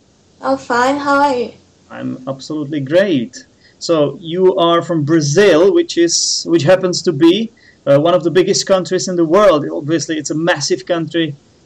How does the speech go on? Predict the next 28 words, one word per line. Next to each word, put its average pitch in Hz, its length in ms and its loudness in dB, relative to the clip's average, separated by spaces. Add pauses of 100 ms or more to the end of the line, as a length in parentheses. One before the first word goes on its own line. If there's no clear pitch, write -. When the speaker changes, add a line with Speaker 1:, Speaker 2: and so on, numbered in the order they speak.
Speaker 2:
which 143 200 -8
lies 156 400 2
in 151 160 -4
the 139 140 0
South 165 460 0
American 160 500 -2
continent, 190 720 -4 (180)
right? 160 320 0 (720)
Speaker 1:
Yes. 247 560 -2 (380)
Speaker 2:
Yeah. 135 320 -4 (240)
So, 123 500 -2
uh, 123 200 2
Speaker 1:
Yeah. 120 80 -4 (380)
Speaker 2:
what 135 140 2
can 143 120 2
you 139 60 4
tell 143 220 4
us 139 120 2
about 151 420 4
it? 143 300 0 (560)
Speaker 1:
It's - 480 -6
hot. - 760 -2
It, 269 220 -4
like, 277 240 2 (100)
it's 277 220 -2 (120)
forty 320 360 -2
degrees 277 400 -4
outside 233 580 -4